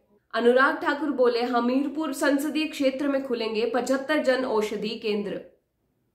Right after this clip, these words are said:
ढलियारा के खूनी मोड़ पर बड़ा हादसा, लुधियाना से धर्मशाला आ रही हाइड्रोक्रेन डाक से टकराई।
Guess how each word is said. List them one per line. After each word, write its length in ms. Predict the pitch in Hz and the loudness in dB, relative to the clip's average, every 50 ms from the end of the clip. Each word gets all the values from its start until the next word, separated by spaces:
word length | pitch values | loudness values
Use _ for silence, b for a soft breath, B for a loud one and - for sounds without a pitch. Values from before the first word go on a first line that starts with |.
| _ _ _ - - | _ _ _ -10 -4
ढलियारा 480 | 240 208 214 220 220 220 233 262 294 | -2 0 2 4 6 4 4 4 2
के 120 | 285 311 302 | -2 -2 -4
खूनी 340 | 302 - 269 254 262 294 294 | -4 0 2 4 6 6 6
मोड़ 260 | 269 262 254 247 247 | 8 6 6 4 4
पर 220 | 247 233 226 247 | 2 -2 -2 -2
बड़ा 260 | 214 220 208 196 190 | -2 -2 -2 -2 -2
हादसा, 560 | 196 190 185 185 180 180 - 220 185 160 - - | -2 -2 -2 -2 -2 -4 -6 -8 -8 -8 -6 -4
लुधियाना 520 | 208 208 196 196 208 202 196 202 220 233 262 | -2 -2 -2 -2 0 0 0 0 0 0 0
से 140 | 262 277 247 | 0 0 0
धर्मशाला 600 | 262 233 226 254 269 269 269 294 277 269 269 262 | 0 2 2 2 2 2 2 0 2 2 4 4
आ 220 | 233 226 247 240 | 4 4 4 4
रही 320 | 240 226 214 208 202 233 | 2 2 0 -2 -2 -2
हाइड्रोक्रेन 840 | - 214 202 220 214 214 269 294 285 285 269 214 196 196 202 208 202 | -2 -2 -2 -2 -2 -2 -2 -2 -2 0 2 2 2 2 0 0 2
डाक 260 | 208 185 185 185 - | 2 2 2 0 -2
से 380 | - 202 190 196 220 - - 190 | -4 -2 -2 -2 -2 -4 -6 -8
टकराई। 480 | 190 - - 180 160 131 95 - - | -12 -12 -12 -10 -10 -10 -10 -12 -14